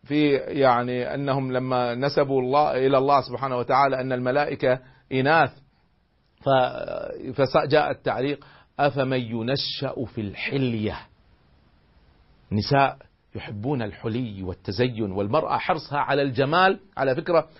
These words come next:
أضعاف حرص الرجل، هذه مسألة طبيعية. هل هذا أمر مرفوض؟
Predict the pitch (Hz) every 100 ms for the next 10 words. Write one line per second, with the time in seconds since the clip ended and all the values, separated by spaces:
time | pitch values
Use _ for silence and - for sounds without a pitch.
0 | - 226 220 240 320 277 - 208 - 165
1 | 151 165 107 120 143 160 156 147 135 143
2 | 196 165 104 - _ _ _ _ _ _
3 | _ 214 240 226 240 208 190 196 185 165
4 | 156 - 185 190